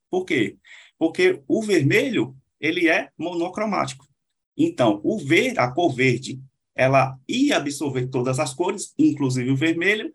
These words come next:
e não ia emitir nada. Eu ia enxergar as cores como preta. Ou seja, essa minha cor, ela depende de que luz eu estou incidindo. Se eu incidir de luz branca, que é a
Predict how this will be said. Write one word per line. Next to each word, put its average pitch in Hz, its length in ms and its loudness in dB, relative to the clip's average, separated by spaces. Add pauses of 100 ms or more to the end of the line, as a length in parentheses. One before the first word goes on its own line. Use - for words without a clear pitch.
(140)
e 202 80 -4
não 208 160 -4
ia 202 140 -2
emitir 202 520 -4
nada. 131 460 0 (320)
Eu 131 160 2
ia 143 80 6
enxergar 156 460 -2
as 139 180 -4
cores 202 380 -6
como 185 340 -6 (160)
preta. - 460 -6 (120)
Ou - 120 -10
seja, 107 260 -2
essa 135 240 -2
minha 170 380 0
cor, 202 400 -2 (360)
ela 131 200 2
depende 220 880 0 (280)
de - 240 -12
que 208 420 2 (220)
luz 180 380 0
eu 185 60 0
estou 185 460 -4
incidindo. 160 640 -4 (460)
Se - 140 -2
eu 151 80 4
incidir 143 340 2
de 135 140 4
luz 143 220 2
branca, 160 380 -2
que 131 120 -4
é 117 60 2
a - 120 -10